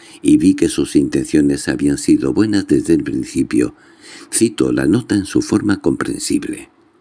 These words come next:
"Las patatas a veces son trepadoras. Los nabos permanecen pasivos y es innecesario exponer la causa.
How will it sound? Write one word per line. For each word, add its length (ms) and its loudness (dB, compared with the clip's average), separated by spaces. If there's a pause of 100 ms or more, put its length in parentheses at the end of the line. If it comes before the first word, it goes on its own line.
(1200)
"Las 280 -2
patatas 760 -4
a 60 0
veces 420 0
son 260 0
trepadoras. 960 -6 (920)
Los 240 2
nabos 340 0
permanecen 840 0
pasivos 640 0
y 40 4
es 200 0
innecesario 800 0
exponer 540 0
la 180 -2
causa. 520 -4